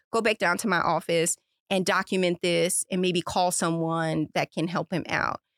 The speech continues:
Maybe about an hour later, the same student came down and said, "Hey, I wanna finish our conversation. Can we, you know, finish talking?" And I said, "Great. Let me go grab some water or, uh, grab some tea or something like that, and I'll be right back." And when I turned my back for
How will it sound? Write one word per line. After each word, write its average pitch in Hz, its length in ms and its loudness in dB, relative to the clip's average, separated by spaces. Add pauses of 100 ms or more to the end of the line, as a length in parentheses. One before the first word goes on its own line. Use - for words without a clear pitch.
(200)
Maybe 370 180 0
about 190 200 0
an - 180 -6
hour 190 340 2
later, 170 600 2
the 175 120 -4
same 196 180 0
student 185 360 -2
came 240 280 0
down 170 520 2 (160)
and 185 160 0
said, 175 300 2
"Hey, 294 220 0
I 196 60 2
wanna 180 300 2
finish 185 360 -2
our 175 120 0
conversation. 190 600 -2
Can 175 280 -2
we, 180 360 0
you 196 80 -4
know, 170 120 0
finish 170 280 -2
talking?" 196 440 -2 (280)
And 175 80 -2
I 175 60 0
said, 185 260 0 (140)
"Great. 247 400 2 (220)
Let 214 160 2
me 262 80 0
go 233 180 2
grab 202 320 0
some 180 240 -2
water 180 340 2
or, 160 140 -2 (100)
uh, 190 320 -2
grab 185 280 0
some 170 160 0
tea 190 320 0
or 185 40 0
something 175 320 -2
like 165 200 0
that, 160 140 2
and - 80 0
I'll 170 120 2
be 175 140 -2
right 170 320 0
back." 156 260 2 (340)
And 185 200 2
when 185 120 2
I 165 380 2
turned 233 320 2
my 214 160 2
back 185 380 0
for 165 520 -2